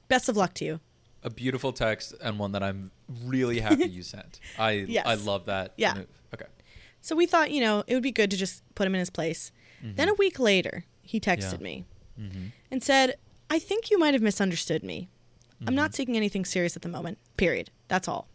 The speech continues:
Speaker 1: Period."
Speaker 2: Uh-huh. Uh-huh.
Speaker 1: Separate message. I honestly, separate message ten minutes later.
Speaker 2: For
Speaker 1: "I
Speaker 2: sure.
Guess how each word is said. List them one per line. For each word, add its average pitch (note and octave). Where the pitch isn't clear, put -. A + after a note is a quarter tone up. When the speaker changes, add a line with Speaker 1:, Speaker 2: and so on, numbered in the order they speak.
Speaker 1:
Period." C3+
Speaker 2:
Uh-huh. F#2
Uh-huh. G2
Speaker 1:
Separate F#3+
message. -
I G#3
honestly, C4
separate C#4+
message C4+
ten G#3+
minutes F#3
later. B2+
Speaker 2:
For G2+
Speaker 1:
"I -
Speaker 2:
sure. -